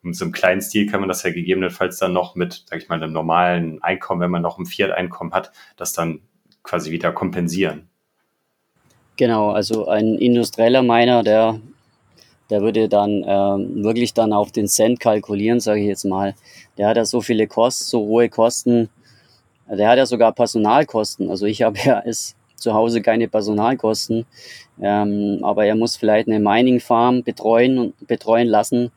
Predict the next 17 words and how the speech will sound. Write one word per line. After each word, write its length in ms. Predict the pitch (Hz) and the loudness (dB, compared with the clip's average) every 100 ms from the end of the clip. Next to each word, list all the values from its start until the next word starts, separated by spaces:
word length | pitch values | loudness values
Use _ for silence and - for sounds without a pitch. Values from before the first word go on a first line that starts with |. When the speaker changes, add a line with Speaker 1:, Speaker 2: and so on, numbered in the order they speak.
| _ _ _ - | _ _ _ -8
Speaker 2:
Und 380 | 104 104 - - | -4 -4 -6 -4
da, 260 | 69 76 53 - - - _ _ _ | -2 -2 -4 -16 -20 -20 _ _ _
da 200 | - 101 | -2 -2
sind's 240 | - 120 - | 0 -2 0
schon 200 | 120 107 | 0 0
ganz 220 | 110 - | 0 0
andere 360 | 107 117 110 | -2 0 -2
Zahlen. 460 | - 92 92 92 90 | -4 -4 -2 -2 -4
Also, 380 | 90 95 95 98 _ _ _ _ _ _ _ 240 262 - | -6 -6 -8 -8 _ _ _ _ _ _ _ -20 -20 -16
ähm, 480 | 92 92 92 90 90 - _ _ _ _ _ - - | -14 -12 -12 -12 -14 -20 _ _ _ _ _ -20 -12
ja, 300 | 98 92 101 - _ - | -4 -2 -2 -6 _ -20
es 140 | 101 | -16
ist, 240 | 107 - 185 285 | -12 -12 -12 -12
es 140 | - | -8
ist 80 | - | -4
sch-, 160 | - - - - _ | -6 -8 -18 -20 _
es, 180 | 107 | -10